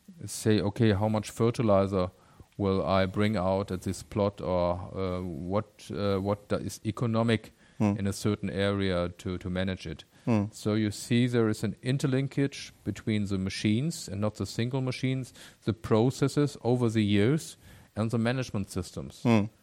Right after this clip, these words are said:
Speaker 1: So you have connected, uh, systems of managing systems,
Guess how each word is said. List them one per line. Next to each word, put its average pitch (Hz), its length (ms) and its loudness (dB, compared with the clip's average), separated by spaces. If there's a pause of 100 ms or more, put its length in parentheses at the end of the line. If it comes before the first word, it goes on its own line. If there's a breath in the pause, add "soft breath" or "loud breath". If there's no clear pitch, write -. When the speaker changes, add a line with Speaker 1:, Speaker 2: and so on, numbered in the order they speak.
(260)
Speaker 1:
So 104 240 0
you 101 240 0
have 104 460 -2
connected, 110 600 -2 (560)
uh, - 40 -20 (560)
systems 131 580 -4
of - 200 -6
managing 120 580 -2
systems, 139 580 -6